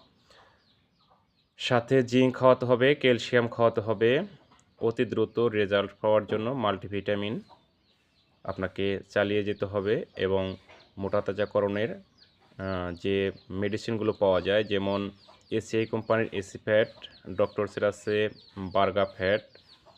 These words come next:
পপুলার কোম্পানির আছে মেগা ফ্যাট, এরকম যে কোনো একটি কোম্পানির পাউডার আপনারা মোটা তাজাকরণের জন্য,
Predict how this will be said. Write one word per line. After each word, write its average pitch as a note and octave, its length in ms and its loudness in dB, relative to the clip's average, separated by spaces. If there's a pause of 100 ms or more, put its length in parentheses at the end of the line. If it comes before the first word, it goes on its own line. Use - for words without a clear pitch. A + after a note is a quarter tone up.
(300)
পপুলার A2 360 2
কোম্পানির G#2+ 480 0
আছে G#2+ 260 -2
মেগা G2 320 -2
ফ্যাট, - 240 -14 (500)
এরকম A2 480 -2 (460)
যে G#2+ 120 -4
কোনো A2 240 -4
একটি G#2 280 -6
কোম্পানির G2+ 440 -4
পাউডার G2 440 2 (1120)
আপনারা G2 580 -2
মোটা G2+ 200 -2
তাজাকরণের G2 580 -4
জন্য, A2 340 -4